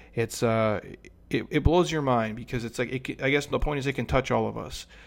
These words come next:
Um, we are, we're, we're all of a terminal, you know, diagnosis, whether it's, you know, seven days from now or seventy years from now. Um, we're, we're, none of us are getting out of this alive. So the takeaway is don't stress about things that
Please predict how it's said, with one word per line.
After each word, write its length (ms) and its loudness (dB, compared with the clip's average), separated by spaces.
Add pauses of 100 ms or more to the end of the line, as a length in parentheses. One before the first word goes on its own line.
(200)
Um, 840 -2
we 220 -2
are, 140 0
we're, 340 -4
we're 180 2
all 160 8
of 80 4
a 60 0
terminal, 720 -2
you 80 -8
know, 120 -4
diagnosis, 680 -2
whether 220 -4
it's, 240 -8
you 100 -8
know, 180 -6
seven 380 -2
days 200 -2
from 160 -8
now 220 -4
or 80 -6
seventy 380 -2
years 260 -6
from 160 -8
now. 300 -4 (400)
Um, 280 0
we're, 120 2
we're, 160 -2
none 240 4
of 60 2
us 120 2
are 40 2
getting 240 2
out 100 4
of 60 2
this 160 -4
alive. 440 -6 (380)
So 500 2
the 120 -4
takeaway 460 2
is 160 -2
don't 220 0
stress 340 -2
about 280 -2
things 400 -6
that 340 -6